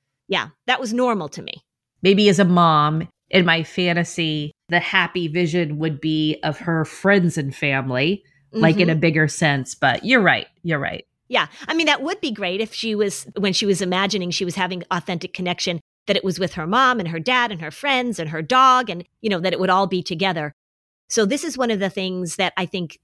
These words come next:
Speaker 1: they were talking about in the movie, is that it does feel very all or nothing.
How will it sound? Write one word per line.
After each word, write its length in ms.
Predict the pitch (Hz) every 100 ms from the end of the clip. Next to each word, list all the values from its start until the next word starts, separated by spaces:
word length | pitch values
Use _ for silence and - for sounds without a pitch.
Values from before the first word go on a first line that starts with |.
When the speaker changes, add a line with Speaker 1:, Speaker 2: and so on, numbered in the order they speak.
| -
Speaker 1:
they 120 | 185
were 100 | 165
talking 400 | - 254 349 269
about 240 | 185 165
in 100 | 165
the 60 | 165
movie, 480 | 160 160 160 165 -
is 260 | 196 185 185
that 160 | 185 -
it 160 | 190
does 300 | 220 240 247
feel 220 | - 226
very 360 | 185 185 196 196 -
all 260 | 175 185
or 80 | 185
nothing. 520 | 165 175 - - -